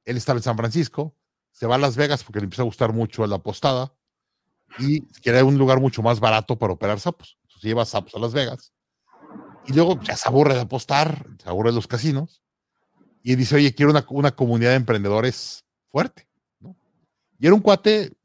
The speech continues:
de mente muy duro, era un cuate muy, muy creativo y tal, pero también con una estabilidad,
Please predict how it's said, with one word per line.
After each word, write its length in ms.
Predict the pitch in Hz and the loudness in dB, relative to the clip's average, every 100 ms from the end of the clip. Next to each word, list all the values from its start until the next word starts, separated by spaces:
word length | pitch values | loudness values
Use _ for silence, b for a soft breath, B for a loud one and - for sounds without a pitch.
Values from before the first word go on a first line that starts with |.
| _ | _
de 200 | 104 107 | -8 -2
mente 300 | 123 151 185 | 0 2 2
muy 200 | 135 139 | 2 2
duro, 300 | 147 202 - 107 | 2 0 0 -8
era 100 | 123 | -8
un 80 | |
cuate 280 | 127 123 143 | -2 -2 -2
muy, 440 | 113 110 110 107 92 | -4 -2 -4 -6 -8
muy 260 | 104 110 104 | -8 -6 -4
creativo 460 | 117 110 131 131 | -2 -2 0 0
y 40 | 135 | 0
tal, 380 | 131 123 170 - _ _ _ _ | 0 0 -2 -8 _ _ _ _
pero 180 | 110 | -4
también 240 | - 113 139 | 0 0 2
con 100 | 160 | 2
una 80 | 156 | 0
estabilidad, 460 | - 113 107 117 | 0 0 2 2